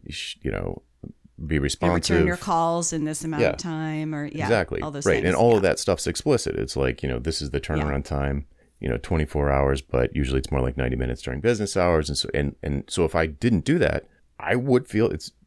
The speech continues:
Speaker 1: I would feel bad, and I would want to give them some kind of remedy. Like, it's just like, like, what is the
Speaker 2: Yeah.
Speaker 1: thing that would embarrass you on the project? Make that your guarantee, 'cause then you can control those things that you, you know, you wouldn't do.
Speaker 2: Yeah.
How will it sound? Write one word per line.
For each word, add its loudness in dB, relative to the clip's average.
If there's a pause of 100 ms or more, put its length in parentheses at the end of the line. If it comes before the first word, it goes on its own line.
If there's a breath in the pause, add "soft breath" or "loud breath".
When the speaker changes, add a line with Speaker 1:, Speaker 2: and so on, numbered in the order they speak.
Speaker 1:
I 0
would 2
feel 2
bad, 2
and -2
I 2
would 2
want 0
to -10
give 0
them -2
some -2
kind -4
of -4
remedy. -4
Like, 0
it's -4
just -2
like, 0 (320 soft breath)
like, 0
what 2
is -4
the 2
Speaker 2:
Yeah. -12
Speaker 1:
thing 2
that 2
would 0
embarrass 2
you 2
on -2
the -4
project? -2 (260)
Make 0
that 2
your 0
guarantee, -2 (640)
'cause -2
then 2
you 2
can -4
control 0 (320)
those 0
things 0
that -6
you, -4 (100)
you -4
know, -2
you -4
wouldn't -4
do. -2 (300)
Speaker 2:
Yeah. -14